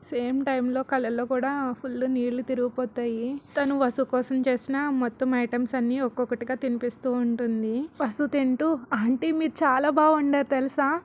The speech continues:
నేను ఇంత టేస్టీ ఫుడ్ నా లైఫ్లో ఎప్పుడూ తినలేదు" అంటుంది. "అవునా?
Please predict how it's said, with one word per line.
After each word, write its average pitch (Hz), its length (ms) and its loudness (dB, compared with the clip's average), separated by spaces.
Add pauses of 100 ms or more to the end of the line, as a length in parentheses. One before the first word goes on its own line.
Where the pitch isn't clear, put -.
(160)
నేను 285 220 8
ఇంత 294 220 6
టేస్టీ 311 420 4
ఫుడ్ 269 320 0 (220)
నా 269 100 4
లైఫ్లో 277 380 6
ఎప్పుడూ 302 300 4
తినలేదు" 285 640 6
అంటుంది. 226 580 -2 (220)
"అవునా? 262 540 4